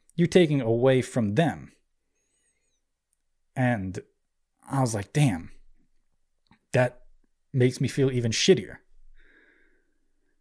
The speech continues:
So, but, and I remember he also said, like, "Listen, you gotta care about the people that watch your content more than the people that oppose it." And that, that hit me.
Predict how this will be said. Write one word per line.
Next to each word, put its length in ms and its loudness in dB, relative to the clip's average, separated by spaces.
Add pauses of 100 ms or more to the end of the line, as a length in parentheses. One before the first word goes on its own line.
(480)
So, 140 0
but, 160 0
and 300 0
I 100 2
remember 220 4
he 80 4
also 180 2
said, 180 0
like, 140 2
"Listen, 340 0
you 120 0
gotta 160 4
care 600 2 (1160)
about 420 4
the 80 -4
people 360 0
that 100 0
watch 400 6
your 60 -6
content 440 -6
more 580 4 (520)
than 140 4
the 60 2
people 600 0 (640)
that 300 0
oppose 480 4
it." 120 -16 (2250)
And 160 4
that, 260 6
that 180 8
hit 160 0
me. 180 -16